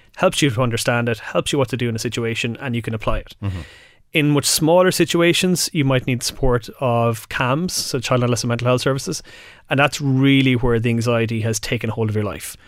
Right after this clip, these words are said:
Speaker 1: where you're missing out on school, you haven't been maybe in a couple of months, where you're not mixing with friends, you're not leaving your room, and then you would have a team of people working with you. But really what we want to do is we want to get to people early.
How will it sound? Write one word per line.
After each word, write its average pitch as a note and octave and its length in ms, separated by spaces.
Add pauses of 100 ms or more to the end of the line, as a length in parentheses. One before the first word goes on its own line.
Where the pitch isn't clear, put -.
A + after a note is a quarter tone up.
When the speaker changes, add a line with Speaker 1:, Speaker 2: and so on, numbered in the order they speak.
(220)
Speaker 1:
where C3+ 100
you're A2+ 80
missing B2+ 380
out B2 100
on A#2 140
school, B2 500
you A#2 80
haven't A#2 220
been A#2+ 140
maybe A#2 160
in A2+ 40
a A2+ 60
couple A2+ 220
of A2 60
months, A#2 440
where A#2+ 80
you're G#2 100
not A#2+ 200
mixing B2 260
with A2+ 140
friends, A2+ 400
you're A2 80
not A2+ 120
leaving A#2 280
your A2 100
room, A2+ 340 (580)
and D3 140
then D3 200
you C#3 100
would C3 100
have B2 160
a B2 60
team C#3 320
of A2+ 60
people A#2 240
working A2 260
with G#2+ 180
you. - 140 (180)
But D3+ 120
really D#3+ 360
what D3+ 140
we D3 100
want B2+ 180
to B2+ 40
do B2+ 220
is A2+ 80
we A#2+ 40
want A#2+ 140
to A#2+ 60
get A2+ 140
to - 40
people A#2 220
early. G#2 320